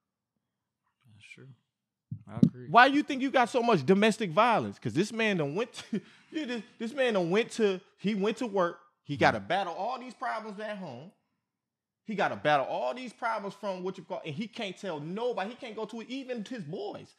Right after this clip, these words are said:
Speaker 2: He can't go to them and say, "Look, man, this is the shit that's going down.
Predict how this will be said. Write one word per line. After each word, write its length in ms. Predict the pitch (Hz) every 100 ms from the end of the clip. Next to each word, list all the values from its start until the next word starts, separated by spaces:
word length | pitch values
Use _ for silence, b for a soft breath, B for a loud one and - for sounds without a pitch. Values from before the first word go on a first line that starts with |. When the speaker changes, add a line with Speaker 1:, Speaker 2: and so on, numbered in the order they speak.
| b b
Speaker 2:
He 100 | 262
can't 280 | - 277 220
go 140 | 226
to 160 | 294 185
them 160 | 123 104 b b
and 100 | 135
say, 220 | - 131
"Look, 320 | 135 151 - _ _ _ _ _ _ 107
man, 160 | 113
this 180 | 131 147
is 100 | 104
the 80 | 107
shit 260 | - 160 131
that's 140 | 101
going 260 | 123 113 104
down. 280 | 104 -